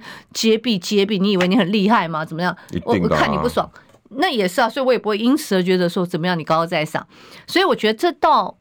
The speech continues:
Speaker 1: 没有什么，对我来讲，我觉得不是很特别事。但是确实黄国昌过去在立法院里面，感觉他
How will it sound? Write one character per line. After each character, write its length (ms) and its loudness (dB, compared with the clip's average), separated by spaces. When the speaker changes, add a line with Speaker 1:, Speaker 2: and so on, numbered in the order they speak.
Speaker 1:
没 160 2
有 120 2
什 140 -4
么， 300 0
对 100 4
我 140 4
来 100 2
讲， 160 0
我 60 -6
觉 160 2
得 60 0
不 320 0
是 180 2
很 140 2
特 100 2
别 160 2
事。 180 -4
但 260 4
是 300 -2
确 220 2
实 160 0
黄 200 2
国 180 2
昌 240 2
过 240 2
去 320 -2
在 320 0
立 120 0
法 200 0
院 220 -2
里 120 -8
面， 220 -2
感 260 -2
觉 340 -2
他 420 2